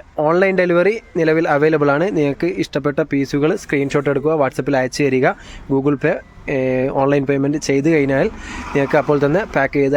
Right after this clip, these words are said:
അയച്ചു തരുന്നതാണ്. ഇന്ത്യയിൽ എവിടെ വേണമെങ്കിലും അയച്ചു തരുന്നതാണ്. All over India ഡെലിവറി ഉണ്ട്. പോസ്റ്റൽ വഴിയാണ് normally അയക്കാറ്. ഡി ടി ഡി സി ആവശ്യമുള്ളവരാണെങ്കിൽ പ്രത്യേകം പറയുക. അതേപോലെ ഞങ്ങളുടെ സ്ഥാപനത്തിൽ വന്ന് വാങ്ങിക്കുന്നവരാണെങ്കിൽ അങ്ങനെയും വാങ്ങിക്കാം. സ്ഥാപനം വരുന്നത്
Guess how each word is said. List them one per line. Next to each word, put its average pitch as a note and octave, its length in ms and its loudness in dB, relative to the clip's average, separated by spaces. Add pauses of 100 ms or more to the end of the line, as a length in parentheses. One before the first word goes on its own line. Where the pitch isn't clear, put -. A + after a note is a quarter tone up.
അയച്ചു B2+ 240 -2
തരുന്നതാണ്. C3 340 0 (100)
ഇന്ത്യയിൽ C#3 360 2
എവിടെ C#3+ 200 2
വേണമെങ്കിലും C#3 380 2
അയച്ചു B2+ 200 -4
തരുന്നതാണ്. B2+ 380 -2
All B2+ 160 0
over B2+ 160 -2
India C3 220 0
ഡെലിവറി B2+ 360 2
ഉണ്ട്. C#3 160 -2 (160)
പോസ്റ്റൽ C#3+ 420 -2
വഴിയാണ് C#3+ 360 0
normally C3+ 380 0
അയക്കാറ്. C3 360 0 (480)
ഡി D3+ 180 2
ടി F3 140 2
ഡി E3+ 140 0
സി G#3+ 80 4 (320)
ആവശ്യമുള്ളവരാണെങ്കിൽ E3 880 2
പ്രത്യേകം D#3 400 2
പറയുക. D3+ 380 2 (600)
അതേപോലെ D#3+ 320 4 (100)
ഞങ്ങളുടെ D#3 280 2 (100)
സ്ഥാപനത്തിൽ D#3+ 600 0
വന്ന് E3 260 4
വാങ്ങിക്കുന്നവരാണെങ്കിൽ E3 840 2
അങ്ങനെയും D3+ 320 2
വാങ്ങിക്കാം. C#3 300 0 (160)
സ്ഥാപനം C#3+ 400 0
വരുന്നത് C#3+ 280 0